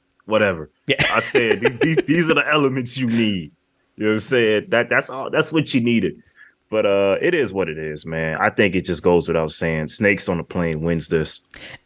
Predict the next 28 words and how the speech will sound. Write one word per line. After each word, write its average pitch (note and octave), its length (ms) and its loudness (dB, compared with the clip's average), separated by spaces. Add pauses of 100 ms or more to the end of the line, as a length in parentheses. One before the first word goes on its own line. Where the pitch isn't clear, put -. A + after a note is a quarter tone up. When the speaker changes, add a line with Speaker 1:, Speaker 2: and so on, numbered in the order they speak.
Speaker 2:
Uh, C#3 100 4
yeah, B2+ 380 0
for - 180 -2
trying D#3 320 2
to D3 60 2
be, B2 540 2 (100)
or B2+ 240 0 (360)
even G#3 300 2
just C#3+ 220 0
knowing C3 560 2
what A2 140 2
it's G#2 160 0
supposed A2+ 420 0
to A#2+ 60 -4
be, G#2+ 380 0 (200)
Snakes D3 320 0
on C#3 100 2
a A#2+ 60 -2
Plane A#2+ 260 0
Speaker 1:
Right. A2 60 2
Speaker 2:
knocks G2 260 0
it A2+ 60 4
out F2 100 2
of E2+ 60 -2
the G2 60 -4
park. - 420 -10 (1160)
Speaker 1:
Absolutely. E2+ 640 2 (580)
Um, F#2+ 600 2